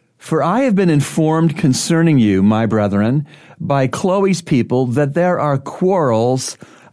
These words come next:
among you." Some persons there, referred to as Chloe's people,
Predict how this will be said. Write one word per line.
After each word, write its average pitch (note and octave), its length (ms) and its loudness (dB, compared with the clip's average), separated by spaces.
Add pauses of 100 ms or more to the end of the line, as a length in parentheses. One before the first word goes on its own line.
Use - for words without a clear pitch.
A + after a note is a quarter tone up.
(120)
among C3+ 420 2
you." B2 420 0 (1040)
Some C4+ 440 -2
persons C#3+ 760 0
there, B2 480 0
referred F#3 520 0
to E3+ 200 2
as B2+ 160 -2
Chloe's E3+ 760 -2
people, C3 680 -2